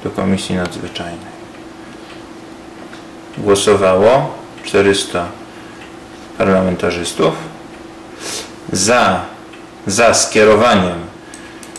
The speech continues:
projektu Gowina do dalszych prac w Komisji Sejmowej Nadzwyczajnej głosowało stu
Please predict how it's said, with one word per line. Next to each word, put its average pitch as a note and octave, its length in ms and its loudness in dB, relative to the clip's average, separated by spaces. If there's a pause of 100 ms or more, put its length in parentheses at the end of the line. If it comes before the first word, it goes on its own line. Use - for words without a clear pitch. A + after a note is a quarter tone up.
(140)
projektu A2 440 4
Gowina G2 600 6 (300)
do G2+ 500 4 (960)
dalszych G#2 400 4
prac - 480 2 (280)
w - 80 -16
Komisji G2 560 4 (600)
Sejmowej F#2+ 640 4 (260)
Nadzwyczajnej F#2+ 800 0 (880)
głosowało A2 800 4 (380)
stu C3+ 500 4